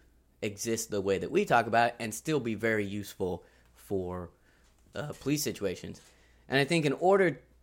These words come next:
to get there, you have to kind of break Aikido down into some parts. So you have to look at, um, the techniques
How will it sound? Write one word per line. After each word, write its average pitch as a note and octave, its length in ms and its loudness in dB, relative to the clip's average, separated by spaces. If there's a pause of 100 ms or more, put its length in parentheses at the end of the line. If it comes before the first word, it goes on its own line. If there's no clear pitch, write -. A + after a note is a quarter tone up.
to C3+ 100 -6
get D#3+ 360 0
there, A#2+ 160 8
you A2+ 160 0
have A#2+ 240 2
to B2 80 -6
kind B2 220 -4
of G2+ 60 -4 (360)
break A2 320 0
Aikido G2 460 -2
down F#2+ 240 -2
into F2+ 240 -8
some F2 180 -12
parts. - 440 -8
So F2+ 180 -4 (160)
you G2 180 -8
have G#2+ 260 -6
to G2+ 120 -4
look G2 240 -4
at, F#2+ 300 -6
um, F2+ 420 -6 (760)
the F#2 140 -10
techniques - 880 -6